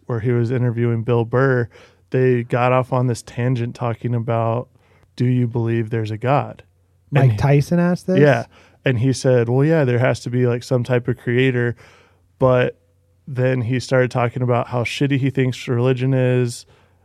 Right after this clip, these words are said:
Speaker 1: how it's, like, full of bullshit. And if you guys know me, if you've listened to the podcast, you know I don't really subscribe to any specific type of religion. I would like to think that there is a higher power out there. I do believe there is a God. But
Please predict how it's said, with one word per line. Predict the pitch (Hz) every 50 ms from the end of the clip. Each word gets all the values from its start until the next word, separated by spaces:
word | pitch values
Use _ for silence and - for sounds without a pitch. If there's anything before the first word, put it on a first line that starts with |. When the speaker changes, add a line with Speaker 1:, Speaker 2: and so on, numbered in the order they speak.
| _ _ _
Speaker 1:
how | - - 127 123 120
it's, | 117 110 - -
like, | 123 117 117 113 -
full | - 131 123 120
of | 113 107 104
bullshit. | 131 131 135 127 - - 135 131 -
And | 151 131 127 131 127 - - -
if | - 147 131 123 - -
you | 139 139 135 127
guys | 135 135 135 127 113
know | 135 127 123
me, | 127 131 135 135 131
if | 127 - -
you've | 123 117
listened | 127 127 - - 127 123
to | 123
the | 117 113
podcast, | - - 131 131 131 123 123 - 135 123 123 120 - -
you | 127 120
know | 123 120 123 120 120 120 127
I | 127 117 120
don't | 120 120 123 123
really | 131 120 123 120 117 117 117 110
subscribe | - - 117 - - - 127 110 120 117 -
to | 127 135
any | 123 120 120
specific | 113 - - - - 123 117 - 127 -
type | - 127 117 - -
of | 120
religion. | 117 117 120 123 123 123 131 131 123 - - - - - - - - -
I | - 120
would | 123 120 117
like | 127 123 120 -
to | - 117
think | - 131 120 120 -
that | - 117 110
there | - 113 113 113
is | 123 127 120 117 113
a | 117
higher | 101 117 120 123 123 117 110
power | - - 117 117 117 117 120 120
out | 117 120 123 123 -
there. | 127 123 123 120
I | 117 113
do | 107 120 120
believe | 113 113 113 113 117 117 113
there | 117 117 113 110
is | 113 104 110
a | 110
God. | 107 127 131 139 135 123 123 117 110 -
But | 139 143 143 127 123 -